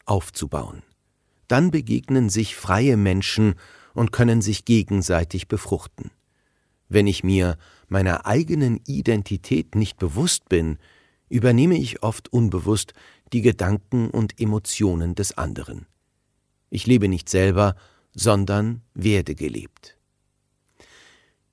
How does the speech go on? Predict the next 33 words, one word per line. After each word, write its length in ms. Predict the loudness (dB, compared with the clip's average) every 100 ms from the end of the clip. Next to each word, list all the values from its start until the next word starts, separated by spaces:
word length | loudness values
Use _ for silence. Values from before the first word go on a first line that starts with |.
| _
Wie 320 | -6 -2 0 2
gelingt 520 | 4 6 4 2 -2
es, 360 | -2 -2 -8 -10
sich 320 | -2 -2 -2
von 220 | -4 -4
den 160 | -4 -6
Schlingpflanzen 880 | -2 0 0 -2 -2 -2 -2 -4 -4
zu 140 | -4
befreien, 760 | -2 -4 -2 0 2 2 0 -2
die 140 | -6
uns 260 | -4 -6 -6
an 200 | -6 -4
die 180 | -6 -2
anderen 520 | 0 2 0 0 -2
in 140 | -2
der 140 | -4 -2
Familie 480 | -2 0 0 0
binden? 460 | 0 -2 -4 -8 -12 _ _ _ _ _ _ _ _ _ _
Ein 300 | 0 2 2
Weg 280 | 2 0 -2
ist 240 | -6 -6 -2
sicher, 400 | 0 4 2 2 -8 -6
sich 340 | -2 0 -2
gut 280 | -2 -2 -2
abzugrenzen, 960 | -4 -2 -2 -2 0 0 0 0 0 -4 _ _ _ _ -4
einmal 300 | 0 2 2
Nein 300 | 2 2 0
zu 200 | -4 -4
sagen 480 | -2 -2 -2 -4 -6 _ _ _
und 220 | -6 0
nicht 200 | 0 0
zu 120 | -2
meinen, 460 | 0 2 2 2